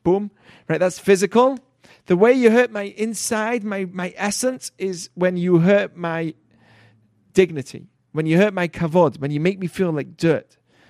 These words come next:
right? One of the things that they did in the Holocaust,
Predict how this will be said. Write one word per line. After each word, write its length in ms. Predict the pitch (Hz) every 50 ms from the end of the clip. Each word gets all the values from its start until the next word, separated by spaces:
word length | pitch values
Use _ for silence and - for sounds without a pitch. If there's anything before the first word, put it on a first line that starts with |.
| _ _ -
right? 200 | 156 170 170 175
One 200 | 175 180 202 208
of 40 | 190
the 80 | 180
things 340 | - - 220 214 196 156 156
that 140 | 170 156 -
they 100 | 160 151
did 180 | 139 190 196
in 80 | 190 180
the 80 | 160 131
Holocaust, 580 | 147 196 214 202 - - 156 143 143 - -